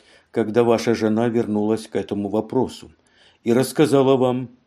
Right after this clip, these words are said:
об одном выгодном предложении. Миран явно смутился, а Мегре сурово продолжал. Вы были ревнивы.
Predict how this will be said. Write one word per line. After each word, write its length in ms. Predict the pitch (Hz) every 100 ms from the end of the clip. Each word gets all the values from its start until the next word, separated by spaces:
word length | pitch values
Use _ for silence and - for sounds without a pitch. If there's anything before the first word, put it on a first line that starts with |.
| _
об 180 | 117 113
одном 580 | 117 - 123 127 131 120
выгодном 640 | 127 117 123 110 127 135
предложении. 880 | 117 113 104 113 107 113 85 76 73 _ _ _ _ _ _ _ _ _ _ _ _ -
Миран 440 | 107 117 123 123
явно 400 | 113 117 113 113
смутился, 800 | 113 117 113 147 117 - 80 78 _ _ _ _ _ _
а 140 | 104
Мегре 600 | 101 107 98 123 135 147 -
сурово 520 | - 117 107 110 117
продолжал. 760 | 117 117 110 110 101 82 - _ _ _ _ _ _ _ _ _ _
Вы 220 | - 104 123
были 400 | 120 147 143 -
ревнивы. 800 | 156 151 143 113 92 85 92